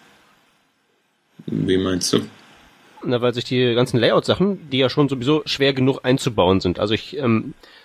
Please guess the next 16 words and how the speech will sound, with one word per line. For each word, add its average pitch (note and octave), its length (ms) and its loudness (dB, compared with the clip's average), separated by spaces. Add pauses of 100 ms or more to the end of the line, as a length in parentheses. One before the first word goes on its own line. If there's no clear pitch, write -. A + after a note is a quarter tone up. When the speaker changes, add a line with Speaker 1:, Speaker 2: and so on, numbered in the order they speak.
Speaker 2:
kann B2+ 120 0
jetzt C3+ 140 0
nicht B2+ 100 0
aus A2+ 100 2
Erfahrung C#3+ 300 0
sprechen, D#3+ 220 2
ich C#3 80 2
bin C3+ 120 4
kein A#2+ 180 0
Browser-Programmierer, A2+ 800 0
aber B2+ 180 2
von A#2+ 180 0
allem, C#3+ 240 2
was C3 120 2
ich A2+ 120 -8
bis, - 200 -2